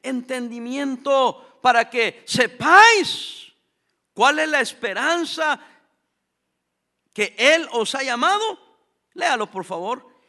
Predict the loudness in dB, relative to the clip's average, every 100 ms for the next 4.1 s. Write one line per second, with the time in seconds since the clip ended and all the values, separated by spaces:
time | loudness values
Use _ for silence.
0 | _ _ -14 -14 -6 -4 -2 -2 -4 -2
1 | -2 -4 -10 -14 -16 -8 -6 -6 -4 -6
2 | -6 -10 -10 -10 -6 -4 -4 -4 -8 -10
3 | _ -12 -10 -10 -12 -8 -6 -6 -8 -10
4 | -12